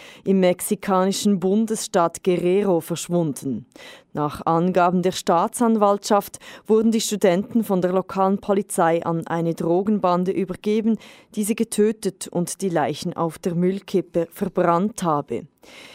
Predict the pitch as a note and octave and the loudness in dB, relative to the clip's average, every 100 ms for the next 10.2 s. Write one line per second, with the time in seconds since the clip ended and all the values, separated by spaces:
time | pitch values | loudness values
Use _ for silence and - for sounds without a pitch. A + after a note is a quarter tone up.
0 | - _ - G3+ G3+ - G#3+ G#3+ F#3+ F3+ | -20 _ -4 0 0 2 4 4 4 4
1 | A3 B3+ B3 A#3 A3+ A3 G#3+ A3 G3+ G3+ | 2 -2 0 0 2 0 0 2 0 0
2 | - F3+ F3+ F3+ - D#3 - - - - | 2 4 4 0 -4 -6 -8 -12 -16 -20
3 | _ F#3 F#3 G3 - F#3 D3 B2+ - _ | _ 0 0 -2 -4 -2 0 -2 -10 _
4 | _ _ _ _ _ _ _ _ _ _ | _ _ _ _ _ _ _ _ _ _
5 | _ _ _ _ _ _ _ _ _ _ | _ _ _ _ _ _ _ _ _ _
6 | _ - - _ G#3+ G#3 C4 - A3 E3+ | _ -20 -20 _ 4 4 4 0 2 2
7 | E3 D#3+ E3 F3 - F3+ F#3 - - G#3 | 2 0 0 0 2 2 2 -2 0 0
8 | - F#3+ G3 - F#3+ D3+ E3 - - E3 | 2 2 2 0 0 2 0 -2 -2 -2
9 | E3+ D#3+ D#3+ G#3 F#3 D#3+ E3+ - E3+ D#3+ | 0 0 0 0 -2 -2 -6 0 2 2
10 | C#3 A#2+ | 0 -4